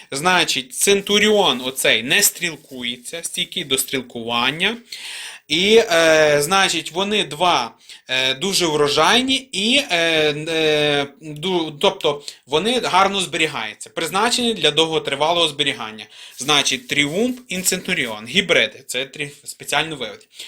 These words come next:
І мю-, е, наша, е, значить, Штутгарден Різен,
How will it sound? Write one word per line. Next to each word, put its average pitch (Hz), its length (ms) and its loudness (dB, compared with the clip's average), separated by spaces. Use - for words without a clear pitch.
І 240 240 6
мю-, 190 360 -2
е, 160 220 2
наша, 160 560 0
е, 123 280 2
значить, 135 380 -2
Штутгарден 151 880 0
Різен, 143 460 -4